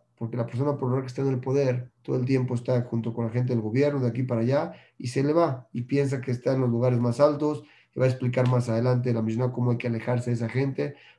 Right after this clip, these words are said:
porque todo el que ha caído en el gobierno a tener un puesto, al final del día cae y cae muy duro. Como está escrito, no te juntes con este tipo de gentes, vamos a verlo más adelante.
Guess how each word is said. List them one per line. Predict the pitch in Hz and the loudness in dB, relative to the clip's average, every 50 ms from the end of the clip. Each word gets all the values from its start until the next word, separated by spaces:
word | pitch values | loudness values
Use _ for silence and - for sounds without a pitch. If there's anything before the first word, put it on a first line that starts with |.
| _ | _
porque | - - 120 120 - 135 | -2 0 0 2 2 2
todo | 123 127 - - 160 160 165 160 160 151 | 0 0 2 6 8 8 8 8 6 4
el | 139 131 | 0 2
que | 139 | 0
ha | 139 131 123 | 0 0 0
caído | 131 127 127 131 127 123 113 110 - _ _ _ _ _ _ _ _ _ _ _ _ _ _ _ _ _ _ - | 0 0 2 2 2 0 -2 -4 -6 _ _ _ _ _ _ _ _ _ _ _ _ _ _ _ _ _ _ -6
en | 110 110 | -2 -2
el | 107 101 | -2 -2
gobierno | 98 98 107 123 127 123 120 117 | -2 0 2 4 4 4 4 2
a | 107 110 | 0 -2
tener | 113 113 123 | -2 0 2
un | 123 117 110 | 2 2 2
puesto, | 123 135 135 131 - 131 | 2 0 0 0 0 -2
al | 117 110 | -2 0
final | 110 113 117 | 0 0 0
del | 117 113 | 2 0
día | 117 117 110 113 | 0 0 -2 -2
cae | - 120 127 139 | -2 -2 -2 0
y | 131 123 | 0 -2
cae | - 120 117 | 0 0 0
muy | 113 117 127 135 131 123 | 2 2 4 4 4 4
duro. | 110 92 - - _ _ _ _ _ _ _ _ - - _ _ _ _ _ - | 2 0 -4 -10 _ _ _ _ _ _ _ _ -20 -20 _ _ _ _ _ -4
Como | - 113 113 | 0 2 2
está | 117 123 139 | 4 4 2
escrito, | 131 117 110 - 143 135 123 - 143 143 147 - - - | 2 2 2 0 0 0 2 4 4 4 2 2 -4 -2
no | 120 120 127 135 143 - - | 0 4 4 4 4 2 0
te | - 117 | -4 -6
juntes | 113 - - 139 135 127 123 | -6 -2 -2 -2 -2 -2 -2
con | 123 123 127 | -2 0 0
este | 123 123 120 | 0 0 -2
tipo | 113 - 113 | -4 -4 -6
de | 107 - | -4 0
gentes, | - 139 147 143 131 151 156 156 151 - - | 0 0 0 2 0 -2 -2 -4 -4 -8 -6
vamos | - 120 117 113 110 | -4 -2 -2 0 0
a | 113 | -2
verlo | 113 110 110 | -2 0 -2
más | 107 107 107 - | -2 -4 -4 -6
adelante. | 101 101 98 - - - _ _ | -8 -8 -8 -10 -12 -14 _ _